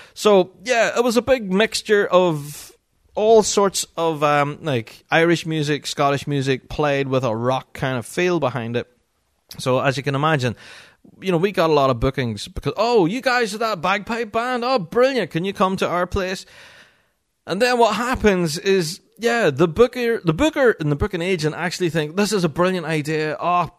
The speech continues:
fantastic. Yeah, we think you guys are really fit the bill. We'd love to have you down and play in our venue."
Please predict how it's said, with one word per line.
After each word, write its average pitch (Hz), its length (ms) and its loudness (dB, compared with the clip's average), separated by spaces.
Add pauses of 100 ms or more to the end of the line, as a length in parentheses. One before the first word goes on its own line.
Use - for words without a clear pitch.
fantastic. 160 760 -4
Yeah, 143 180 -4
we 135 240 -4
think 156 260 -6
you 143 120 -6
guys 139 240 -6
are 123 60 -6
really 123 240 -4
fit 90 220 -8
the 110 60 -12
bill. 123 340 -2 (280)
We'd 123 140 -2
love 139 240 2
to 131 60 -6
have 120 200 -6
you 113 120 -6
down 113 280 -4
and 107 80 -8
play 104 200 -8
in 104 100 -8
our 104 100 -8
venue." 143 420 -2